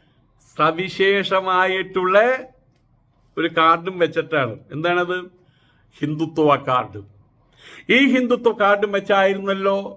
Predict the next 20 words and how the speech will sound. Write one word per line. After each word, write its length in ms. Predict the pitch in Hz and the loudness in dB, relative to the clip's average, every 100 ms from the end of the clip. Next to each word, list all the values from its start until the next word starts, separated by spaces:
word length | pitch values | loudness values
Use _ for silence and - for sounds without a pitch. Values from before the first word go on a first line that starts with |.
| 110 | -10
ബി 100 | 123 | -2
ജെ 100 | 175 190 | 0 0
പിയുടെ 200 | 190 190 | 0 0
കളി. 200 | 190 196 190 - _ - | -2 -6 -10 -20 _ -6
അതേ 180 | 143 190 285 294 | 0 2 2 2
ഹിന്ദുത്വ 440 | 262 226 226 226 226 220 | 0 -2 -4 -2 -2 2
കാർഡും 320 | 196 196 202 190 | 2 2 0 -2
വെച്ച്, 240 | 170 214 240 254 - _ _ _ _ _ _ - | -2 2 2 2 -4 _ _ _ _ _ _ -2
കുറച്ചുകൂടി 340 | 220 240 226 226 | 0 0 0 0
പുതുപുത്തൻ 500 | 254 302 285 269 247 220 | 2 2 0 0 0 0
ഹിന്ദുത്വ 400 | 214 202 226 226 208 | -8 -8 -6 -4 -2
കാർഡും 260 | 196 196 202 | -2 -2 -4
വെച്ചിട്ടാണ് 440 | 196 202 202 190 202 190 | -6 -6 -4 -2 -2 -2
നരേ-, 280 | 170 196 190 - _ 156 | -2 -4 -8 -18 _ -2
ഏ, 20 | 151 139 127 135 156 165 151 | 0 0 -2 -6 -12 -4 0
ഏ, 20 | 147 131 - 156 143 135 127 147 156 | 0 -2 -8 -2 0 0 -2 -6 -2
ഏ, 20 | 143 127 135 - - | 0 0 -4 -10 0
കേജ്രിവാൾ 480 | 202 226 240 226 196 185 | 2 2 2 2 2 -2
രംഗത്തിറങ്ങിയിട്ടുള്ളത്. 840 | 151 160 160 143 131 120 123 101 - _ _ _ _ _ _ 160 | -2 -2 -2 -4 -6 -12 -12 -14 -16 _ _ _ _ _ _ 2
അരവിന്ദ് 320 | 202 254 | 2 0